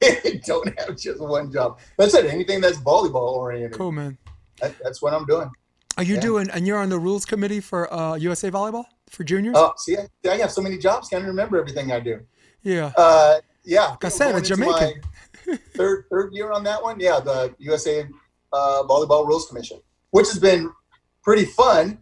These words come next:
Speaker 1: because, uh, you know, one of my, one of my biggest beefs were, uh, coaches not being able to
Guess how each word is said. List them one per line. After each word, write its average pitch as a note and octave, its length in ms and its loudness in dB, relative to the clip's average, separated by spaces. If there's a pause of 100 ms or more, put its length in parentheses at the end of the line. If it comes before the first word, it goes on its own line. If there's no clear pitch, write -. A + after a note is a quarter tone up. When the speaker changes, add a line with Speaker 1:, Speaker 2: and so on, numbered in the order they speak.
(440)
Speaker 1:
because, D3+ 320 4
uh, C#3+ 400 6 (960)
you B2+ 60 -10
know, C3+ 100 -2
one D#3+ 160 0
of F3 60 0
my, D3+ 240 6
one D#3+ 180 2
of G#3+ 60 -2
my D#3+ 160 6
biggest E3+ 400 0
beefs F#3+ 320 -4
were, C#3 340 4
uh, A#2+ 200 4
coaches F3+ 340 2
not D3+ 180 4
being D3+ 140 -8
able D3+ 160 2
to - 100 -8